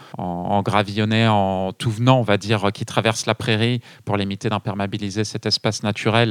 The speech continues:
euh, présente, euh, en hiver le désagrément, euh, d'avoir des ornières, euh, d'être très humide.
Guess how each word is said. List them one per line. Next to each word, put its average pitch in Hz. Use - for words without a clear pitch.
euh, 101
présente, 104
euh, 95
en 101
hiver 107
le 98
désagrément, 101
euh, 95
d'avoir 98
des 92
ornières, 113
euh, 98
d'être 98
très 101
humide. 123